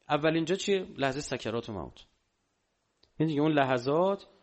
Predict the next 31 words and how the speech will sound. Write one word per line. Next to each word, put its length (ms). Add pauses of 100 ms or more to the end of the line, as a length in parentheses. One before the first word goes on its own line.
(200)
یه 120
کسایی 320
که 100
شدیداً 800
میاد 300
باهاتون 320
بحث 280
استدلالی 520
می‌کنه 240
که 340 (540)
شیطون. 440 (2250)
می‌گن 320
جمع 540
کثیری 640
کله 340
پا 180
می‌شن 260
لحظه 280
مرگ. 280 (1900)
یعنی 120
ایمانه 340
میپره 400
میره. 300
اون 160
ایم-، 200
ایمان 220
که 120
نیست 240
دیگه، 160
اون 140
علمه. 380